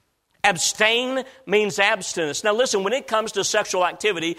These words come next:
we all know what abstinence means. That means that I'm gonna, I'm not gonna participate. And I would just guess that probably many in this room would say this, that when it comes to teaching sexual activity, that we believe that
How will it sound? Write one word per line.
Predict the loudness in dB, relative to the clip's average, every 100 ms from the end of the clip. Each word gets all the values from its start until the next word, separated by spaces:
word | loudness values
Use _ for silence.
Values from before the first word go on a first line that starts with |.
| -10 0
we | 2
all | 4 4 2
know | 2 2
what | 2 0
abstinence | 0 -2 -4 -6 -4 -4 -6
means. | -6 -8 -14 _ -20 -20 _ _ _ _ _ _ _ _ 0
That | 2 4
means | 2 4
that | 2
I'm | 2 2
gonna, | 0 0 -6 -16 _
I'm | 0
not | 2 2
gonna | 2 2
participate. | 0 0 -2 -4 -10 -14 -18 _ _ _ _ _ _ _ _ _ _ _ _ _ -6 2
And | 4
I | 4
would | 2 0
just | -2 -2 0
guess | 0 2
that | -2
probably | 0 0 0
many | 0 0 0 -2
in | 0
this | -2 -2
room | -2 -2 -4 -10 -2
would | 0 0
say | 2 2
this, | 2 0 0
that | -2
when | 0
it | 0 2
comes | 0 0 -2
to | 0 0 0 -10 -8
teaching | -2 -2 -2 -4 -6 -10 _ -4
sexual | 0 0 2 2
activity, | 0 0 0 0 -2 -6 -2
that | 0
we | 0
believe | 0 2 0 2
that | 0 -2